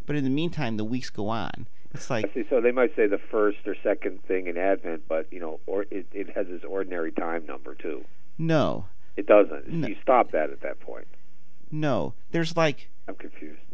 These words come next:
Speaker 1: Yeah. <laughs> It, it just means, like, there's fifty-two weeks or something, right?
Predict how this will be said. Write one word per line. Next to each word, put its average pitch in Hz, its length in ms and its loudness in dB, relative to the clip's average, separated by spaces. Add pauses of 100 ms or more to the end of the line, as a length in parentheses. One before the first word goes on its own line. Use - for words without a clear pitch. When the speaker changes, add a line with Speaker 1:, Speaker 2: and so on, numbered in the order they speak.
(120)
Speaker 1:
Yeah. 127 800 0
<laughs> 120 40 2 (960)
It, - 100 -2 (100)
it - 120 0
just 262 180 0
means, 185 220 4
like, 156 180 2
there's 135 180 2
fifty-two 165 640 2
weeks 131 400 2
or 104 60 -2
something, 82 420 -2
right? 117 280 -2